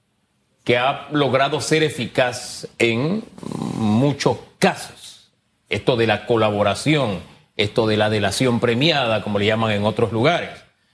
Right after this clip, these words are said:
Eh, hay alguien que cometió un delito, de pronto dice, "Chuleta, me arrepiento, lo que hice estuvo mal,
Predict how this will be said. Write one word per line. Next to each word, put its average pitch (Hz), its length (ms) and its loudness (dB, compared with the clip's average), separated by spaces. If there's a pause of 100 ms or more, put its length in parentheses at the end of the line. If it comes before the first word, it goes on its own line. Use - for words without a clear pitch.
(140)
Eh, 98 420 0
hay 110 220 2
alguien 175 380 0
que 147 80 -4
cometió 107 320 0
un 127 80 2
delito, 170 600 2
de 117 120 0
pronto 113 380 0
dice, 120 320 0
"Chuleta, 131 320 -2
me 101 60 0
arrepiento, 104 460 0
lo 101 120 0
que 107 80 -2
hice 110 160 2
estuvo 117 280 0
mal, 185 320 0